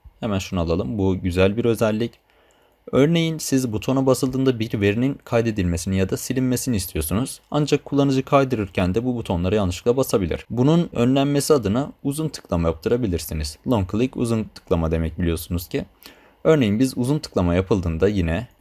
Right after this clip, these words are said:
butonumuzun tekstini şu şekilde ayarlayabiliriz. Uzun tıkladın olarak değiştirebiliriz. Evet. Bunun da yine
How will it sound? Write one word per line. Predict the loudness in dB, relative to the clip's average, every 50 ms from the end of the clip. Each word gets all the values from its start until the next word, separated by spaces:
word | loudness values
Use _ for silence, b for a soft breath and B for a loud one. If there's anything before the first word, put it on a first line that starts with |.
| _ -6
butonumuzun | -4 -2 0 2 2 2 2 2 0 0 -2 -6 -6
tekstini | -2 2 2 2 2 0 -4 -2 -2 -2 -2 -2 -6 _ _ _ _ _
şu | -6 -4 -2
şekilde | 0 0 0 4 4
ayarlayabiliriz. | 4 6 4 4 4 2 2 2 0 -2 0 0 0 -2 -2 -6 -8 -8 _ -20 -20 -14 -4 2
Uzun | 2 2 4 4 0 0 -2 -6 -10 -12 -10 -10 -8
tıkladın | -8 -8 -4 -2 -2 0 0 0
olarak | -2 0 0 2 2 0 0 0
değiştirebiliriz. | -2 -2 -2 -2 -2 0 0 0 0 -4 -8 -10 -12 -14 -12 -10 -8
Evet. | -8 -8 -8 _ _ 2
Bunun | 4 4 6 6
da | 4 4
yine | 4 4 2 2 0 -2